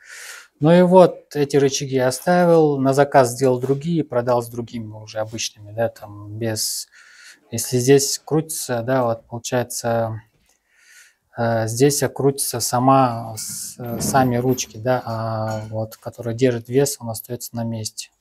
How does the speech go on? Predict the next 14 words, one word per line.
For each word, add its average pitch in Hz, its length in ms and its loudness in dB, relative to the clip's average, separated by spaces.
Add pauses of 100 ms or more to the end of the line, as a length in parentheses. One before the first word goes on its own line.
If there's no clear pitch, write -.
(1200)
Это, 113 200 -12 (100)
то - 80 -10
есть - 140 -8
такая 117 340 -2
продвинутая 120 640 -2
уже 113 160 -4
ручка, 143 340 -8
да, 127 280 -2 (800)
очень 123 320 -4
удобная. 113 560 -2 (1900)
Ну 143 180 2
и 139 60 4
также, 123 420 2
э, 113 840 -6